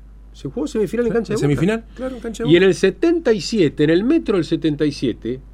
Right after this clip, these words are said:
Speaker 1: que hacía de local en Huracán,
Speaker 2: Sí.
Speaker 1: porque el Monumental estaba en refacciones por el Mundial, hubo un par, par de partidos que, porque coincidieron con la localidad, los jugó en la cancha de Boca de local.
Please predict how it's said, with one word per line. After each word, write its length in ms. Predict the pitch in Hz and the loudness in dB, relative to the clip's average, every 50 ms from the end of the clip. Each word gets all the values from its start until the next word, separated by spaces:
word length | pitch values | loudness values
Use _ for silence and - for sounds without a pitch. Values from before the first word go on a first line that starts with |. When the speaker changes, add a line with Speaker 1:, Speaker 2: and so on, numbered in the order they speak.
| - - - | -20 -20 -10
Speaker 1:
que 120 | - - 110 | -6 -6 -6
hacía 240 | - - - 190 202 | -4 -2 -2 0 2
de 100 | 190 175 | 2 4
local 320 | 160 147 - 190 190 180 | 2 2 2 0 0 0
en 100 | 165 156 | 2 2
Huracán, 440 | 160 151 147 139 - - 165 143 135 | 2 2 0 0 0 0 0 0 0
Speaker 2:
Sí. 420 | 143 123 120 113 110 113 135 170 - | 2 4 6 6 6 6 4 2 0
Speaker 1:
porque 260 | 117 117 117 - 131 | 0 0 0 0 -2
el 60 | 123 117 | -2 0
Monumental 420 | 120 117 117 120 123 120 160 175 175 | 0 0 0 0 0 0 0 0 0
estaba 240 | 143 - 170 165 | 0 0 0 0
en 60 | 156 139 | 0 -2
refacciones 540 | 135 131 - 135 123 - - 170 170 156 - | -4 -6 -8 -8 -8 -6 -4 -4 -4 -4 -4
por 380 | - - - 220 233 220 202 | -4 0 4 6 6 6 4
el 160 | 196 180 170 156 | 2 0 0 0
Mundial, 600 | 143 143 147 147 147 147 143 139 127 120 135 170 | 0 0 0 0 0 0 2 2 2 2 0 0
hubo 160 | 202 214 226 226 | -2 -2 -4 -6
un 120 | 220 196 | -6 -6
par, 220 | - 202 196 190 - | -4 -4 -4 -4 -4
par 180 | - 233 247 240 | -4 -2 0 2
de 100 | 220 196 | 0 0
partidos 480 | 170 180 180 - - 165 143 139 120 | -2 -4 -6 -4 -2 -2 -2 -2 -2
que, 120 | - 143 135 | -2 -6 -6
porque 380 | - 147 147 143 135 - 147 139 | -6 -4 -6 -6 -4 -6 -6 -2
coincidieron 580 | - 151 151 147 143 - 185 202 240 240 233 202 | 0 0 0 0 -2 -4 -6 -4 0 0 2 2
con 120 | 170 170 160 | 2 0 0
la 60 | 151 | 0
localidad, 360 | 151 147 147 175 196 247 247 | -2 -2 -2 -2 -2 -2 -2
los 160 | 220 180 147 | -2 -2 -2
jugó 140 | 160 214 240 | -2 -2 -2
en 40 | 233 | -2
la 60 | 208 196 | -2 -2
cancha 220 | 233 240 - - | -4 -6 -4 -6
de 80 | 208 214 | -6 -6
Boca 220 | 233 247 - 226 | -6 -8 -6 -6
de 60 | 208 | -6
local. 280 | 202 202 269 254 185 143 | -6 -6 -8 -10 -12 -12